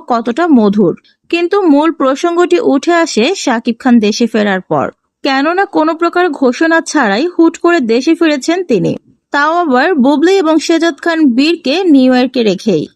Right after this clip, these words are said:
অর্থাৎ বুবলিকে নিউ ইয়র্কে রেখে শাকিব খান একাই এবার দেশে ফিরেছেন, যার কারণ হিসেবে এবার অনেকেই অনেক রকম মন্তব্য করছেন, যেখানে সবচাইতে উল্লেখযোগ্য মন্তব্য হচ্ছেন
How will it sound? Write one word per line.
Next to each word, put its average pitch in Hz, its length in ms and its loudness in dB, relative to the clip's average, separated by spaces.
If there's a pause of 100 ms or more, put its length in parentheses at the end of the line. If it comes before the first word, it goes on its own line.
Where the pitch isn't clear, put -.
(200)
অর্থাৎ 269 460 -2
বুবলিকে 302 580 0
নিউ 277 240 4
ইয়র্কে 285 380 -2
রেখে 220 400 -2
শাকিব 233 400 -2
খান 240 140 0 (200)
একাই 311 320 -4
এবার 349 260 0
দেশে 247 280 0
ফিরেছেন, 165 520 -2 (240)
যার 311 340 0
কারণ 262 320 -2
হিসেবে 285 460 -2 (120)
এবার 208 240 0 (120)
অনেকেই 285 420 2 (100)
অনেক 277 300 0
রকম 330 320 0
মন্তব্য 220 480 2
করছেন, 165 480 -2 (240)
যেখানে 247 440 0 (100)
সবচাইতে 330 640 -2 (140)
উল্লেখযোগ্য 302 640 0 (120)
মন্তব্য 240 500 2
হচ্ছেন 294 400 0